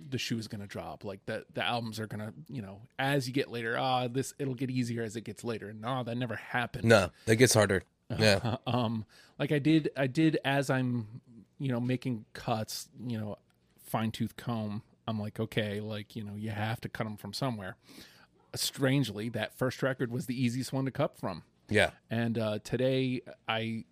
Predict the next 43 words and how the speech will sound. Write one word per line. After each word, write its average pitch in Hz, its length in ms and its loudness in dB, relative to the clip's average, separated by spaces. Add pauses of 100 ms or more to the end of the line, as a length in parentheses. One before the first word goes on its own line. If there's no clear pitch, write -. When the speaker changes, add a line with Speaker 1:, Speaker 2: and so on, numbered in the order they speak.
Speaker 1:
<laughs> - 120 -12
I 120 180 -2
actually 123 300 -2
apparently 120 440 -6
did 120 240 -2
not 127 380 -4
get 123 200 -2
my 113 120 -2
twenty. 95 320 -8
I 104 100 -4
had 123 220 -2
thirty 117 480 -4 (140)
this 139 180 -2
morning. 120 340 -2
Speaker 2:
Oh, 104 120 8
sh- - 160 4 (180)
Speaker 1:
<laughs> - 180 2
And 156 100 4
I 139 40 0
was 131 100 -2
like, - 180 -8
"Oh, 208 160 6
let 135 260 4
me 208 80 0
go 175 180 6
do 143 320 4
that." 95 320 0
<laughs> - 60 -8
So - 200 -2
I 127 60 2
was, 127 140 0 (300)
I 143 40 2
was 147 100 4
walking 202 240 2
around 175 160 0
the 147 120 0
neighborhood 139 420 0 (560)
and, 139 300 2
um, 131 440 2
making 139 300 -2
my 127 100 0
final 139 260 -2
cuts, - 400 -4